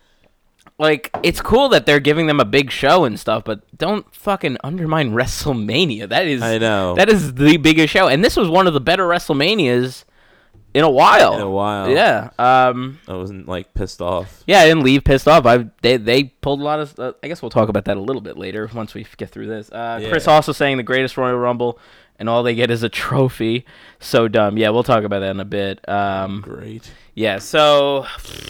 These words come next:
Speaker 1: what else we got on this card?
Speaker 2: Well,
Speaker 1: We
Speaker 2: obviously, they can't get a title shot at Mania 'cause
Speaker 1: Yeah.
Speaker 2: it passed already, so.
Speaker 1: Uh, I, I, I'm gonna, I'm gonna rant about the greatest Royal Rumble once I get to that match. Uh, tag team championship match, uh, SmackDown tag team titles, Bludgeon Brothers defending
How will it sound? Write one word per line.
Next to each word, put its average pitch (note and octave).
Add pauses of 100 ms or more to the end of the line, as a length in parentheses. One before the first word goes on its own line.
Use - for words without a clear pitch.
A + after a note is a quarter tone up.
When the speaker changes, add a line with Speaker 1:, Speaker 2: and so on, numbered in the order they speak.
(100)
Speaker 1:
what D3
else -
we A#2+
got A2
on G#2
this G#2
card? A2
Speaker 2:
Well, B2
Speaker 1:
We C3
Speaker 2:
obviously, C#3
they G#2+
can't A#2+
get A2
a F#2
title B2
shot G2+
at F2
Mania F#2+
'cause A2
Speaker 1:
Yeah. G#2
Speaker 2:
it F#2+
passed D#3
already, E2+
so. E2+ (180)
Speaker 1:
Uh, A#2 (200)
I, B2+
I, - (100)
I'm C3+
gonna, C3+
I'm C3
gonna C#3+
rant A2
about G2+
the G#2+
greatest G#2
Royal G2+
Rumble G2+
once G2+
I G2+ (100)
get -
to G#2
that G2
match. G2
Uh, A#2 (100)
tag D#3
team D3
championship C3
match, A#2+ (140)
uh, G#2+
SmackDown D3
tag A2
team A2
titles, G#2 (340)
Bludgeon B2+
Brothers B2
defending A2+